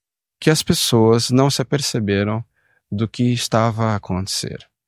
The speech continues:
Talvez pelo censo, ok? Talvez. Porque imagina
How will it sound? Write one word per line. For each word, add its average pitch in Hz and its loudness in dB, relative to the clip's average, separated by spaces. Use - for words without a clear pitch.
Talvez 101 2
pelo 101 2
censo, 190 2
ok? 156 0
Talvez. 127 0
Porque 135 2
imagina 120 4